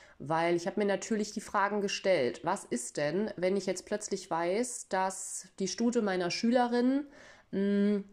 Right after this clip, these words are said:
gar nicht irgendwie, keine Ahnung, ne,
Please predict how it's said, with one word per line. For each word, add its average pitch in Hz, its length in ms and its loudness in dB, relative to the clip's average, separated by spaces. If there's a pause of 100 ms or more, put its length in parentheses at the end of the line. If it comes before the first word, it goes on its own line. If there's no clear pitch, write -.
(120)
gar 180 200 2
nicht 208 220 0
irgendwie, 185 800 2 (360)
keine 123 300 -8
Ahnung, 165 460 0
ne, 220 320 -2